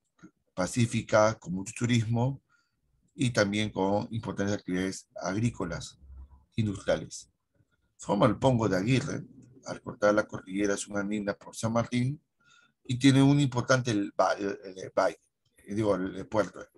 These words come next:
el puerto de Yurimaguas. Y aquí quiero ir, ¿no? Este río pasa por, por Tingo María, pasa por Huánuco, pues aparte, y desde Huánuco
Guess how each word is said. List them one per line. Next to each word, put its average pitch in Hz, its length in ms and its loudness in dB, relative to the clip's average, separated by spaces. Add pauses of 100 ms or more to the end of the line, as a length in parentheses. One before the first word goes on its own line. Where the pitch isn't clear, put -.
el 98 160 -8
puerto 107 220 -2
de 113 100 0
Yurimaguas. 95 720 -2 (480)
Y 117 60 -2
aquí 156 180 -2
quiero 143 200 4
ir, 127 140 6
¿no? 120 240 0 (680)
Este 147 200 -2
río 165 180 2
pasa 175 240 2
por, 120 360 2 (920)
por 110 180 -4
Tingo 117 300 -2
María, 117 500 2 (120)
pasa 123 200 -4
por 90 140 -12
Huánuco, 107 680 2 (720)
pues 98 140 -14
aparte, 107 560 -6 (300)
y 117 500 0
desde 107 160 0
Huánuco 135 1080 6